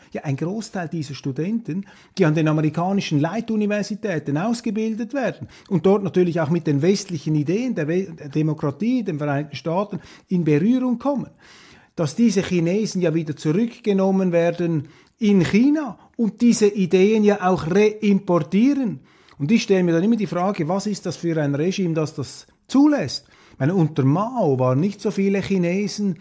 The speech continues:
im Ausland am Studieren. Auch die Sowjetunion, die Kommunisten waren nicht bekannt dafür, dass sie ihre Studenten ins Ausland geschickt haben, weil sie eben Angst hatten, dass die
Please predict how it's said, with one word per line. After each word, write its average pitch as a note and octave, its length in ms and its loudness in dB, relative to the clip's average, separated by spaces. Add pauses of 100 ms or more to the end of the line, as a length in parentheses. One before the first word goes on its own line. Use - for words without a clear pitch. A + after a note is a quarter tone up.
(160)
im E3+ 160 2
Ausland F#3 460 0
am F#3+ 140 2
Studieren. F#3+ 640 -2 (320)
Auch C3+ 180 -4
die C#3 120 -6
Sowjetunion, G3+ 720 0
die C#3 80 -6
Kommunisten E3 720 0
waren D3 120 0
nicht F#3 140 -4
bekannt F#3+ 480 -4
dafür, F3+ 440 0 (260)
dass E3+ 240 -2
sie E3+ 100 -2
ihre E3 160 0
Studenten E3 800 0 (240)
ins E3+ 200 -2
Ausland F#3+ 520 0
geschickt G3+ 440 -2
haben, G#3+ 280 -4
weil C#3+ 120 0
sie D3+ 120 2
eben C3+ 160 0
Angst G3+ 340 -2
hatten, F#3 320 0
dass D3 220 -4
die E3+ 300 0